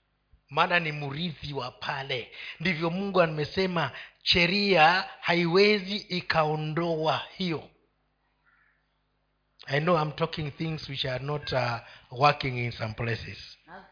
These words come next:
Speaker 2: najua nazungumza vitu ambavyo havifanyi kazi katika sehemu fulani.
Speaker 1: But in God, they are working.
Speaker 2: Lakini katika Mungu vinafanya kazi.
Speaker 1: And that law cannot destroy the promise of God.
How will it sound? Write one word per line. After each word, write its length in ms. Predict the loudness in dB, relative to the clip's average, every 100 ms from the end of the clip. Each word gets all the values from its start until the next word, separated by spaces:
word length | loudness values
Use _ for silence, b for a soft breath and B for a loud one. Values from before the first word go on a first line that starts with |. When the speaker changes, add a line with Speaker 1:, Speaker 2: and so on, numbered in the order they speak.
| -20
Speaker 2:
najua 320 | -18 -16 -14
nazungumza 580 | -14 -16 -18 -16 -10 -8
vitu 260 | -6 2 4
ambavyo 640 | 10 12 12 10 8 8
havifanyi 580 | 8 6 8 6 8 6
kazi 520 | 8 8 8 2 2
katika 360 | 2 6 4 6
sehemu 460 | 6 4 4 -2
fulani. 520 | 6 10 10 8 2 -14 0
Speaker 1:
But 300 | 4 4 0 0
in 220 | 0 0 0
God, 380 | 0 0 -2 -6 -12 _ _ -8
they 120 | -4
are 100 | -2
working. 400 | -4 -6 -8 -14 -2
Speaker 2:
Lakini 520 | 6 6 6 0 4
katika 340 | 2 4 4 4
Mungu 640 | 2 0 0 0 2 2
vinafanya 600 | 0 2 4 6 6 4
kazi. 380 | 6 6 4 8
Speaker 1:
And 180 | 8 10
that 240 | 8 8
law 360 | 2 2 0 0
cannot 440 | -2 0 0 0 -2 -6
destroy 760 | -4 -4 -4 -4 0 2 2 2
the 100 | 0
promise 460 | 2 0 0 -6
of 100 | -8
God. 200 | -10 -14